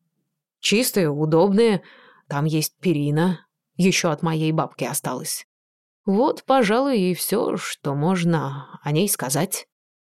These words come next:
"Не удивлюсь, если она прекрасно подойдет",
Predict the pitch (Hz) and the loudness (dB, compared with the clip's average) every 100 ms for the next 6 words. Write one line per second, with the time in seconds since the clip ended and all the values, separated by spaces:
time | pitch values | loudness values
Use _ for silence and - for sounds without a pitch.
0 | _ _ _ _ _ _ 156 170 190 208 | _ _ _ _ _ _ 0 2 4 4
1 | 208 208 254 254 254 - 170 165 170 170 | 4 4 4 4 2 2 2 2 2 2
2 | 160 175 170 160 185 175 220 170 170 180 | 2 2 2 2 0 0 0 0 0 0
3 | 226 170 135 - | 2 0 -2 -6